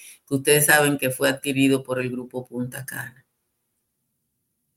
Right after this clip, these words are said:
Pero ahora que hay tantos entuertos en los medios de comunicación, uno necesita, y el país necesita, del, de personas que ejerzan el periodismo puro y duro.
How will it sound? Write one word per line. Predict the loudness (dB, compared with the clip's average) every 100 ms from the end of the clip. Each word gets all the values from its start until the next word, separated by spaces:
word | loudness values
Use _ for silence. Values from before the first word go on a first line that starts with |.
| _ _ _ _
Pero | 6 8 10
ahora | 10 12 10 8 6
que | 6
hay | 4 8
tantos | 6 6 2 2
entuertos | 0 4 4 4 2 2
en | 2
los | 0
medios | 0 2 4 2
de | 0
comunicación, | -2 -4 -4 -4 -4 -6 -4 -4
uno | -4 -4 -2
necesita, | -2 -2 -2 -2 -2 -4 -6 -14 -18 _
y | -4
el | -4
país | -4 -4 -2 -4
necesita, | -8 -8 -6 -6 -6 -10 -16 -20 _ _ _ _ _
del, | -2 -2 -2 -10 _
de | -6 -2 0
personas | -2 -2 0 0 0 -4
que | -6
ejerzan | -4 -2 -2 -2 -2
el | -4
periodismo | -4 -4 -2 -2 -2 -4 -6
puro | -6 -4 -4
y |
duro. | -4 -6 -8 -14